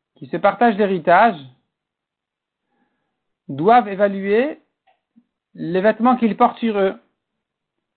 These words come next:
Parce que ça fait partie de l'héritage aussi, et c'est pas possible qu'il y en ait un qui profite plus que d'autres. Mais ceux qui se trouvent sur leurs enfants, ils n'ont pas à évaluer. De même, dit la Gemara, si le grand des frères,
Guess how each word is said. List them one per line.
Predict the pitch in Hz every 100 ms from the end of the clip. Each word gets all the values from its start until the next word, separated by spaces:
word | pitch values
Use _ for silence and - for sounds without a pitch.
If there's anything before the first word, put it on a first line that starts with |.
| _ -
Parce | 170
que | 175 226
ça | 214
fait | 214
partie | 196 220
de | 202
l'héritage | 185 196 165
aussi, | 147 131 220
et | 247
c'est | 202
pas | 185
possible | 185 202
qu'il | 202
y |
en | 185
ait |
un | 190 208
qui | 190
profite | - 175 190
plus | 202 185
que | 165
d'autres. | 131 - - _ _ _ _ _ _
Mais | 156 185 -
ceux | 247
qui | 240
se | -
trouvent | - 240
sur | 185 202
leurs | 196 175
enfants, | 190 180 240 262
ils | 185
n'ont | 180 175
pas | 220
à | 208
évaluer. | 175 156 143 135 139 208 285 _ _ _ _ 156
De | 170
même, | 208 254
dit | 208
la | 208
Gemara, | 196 214 226 202
si | 226
le | 190
grand | 170 214
des | 208 202
frères, | - 214 196 143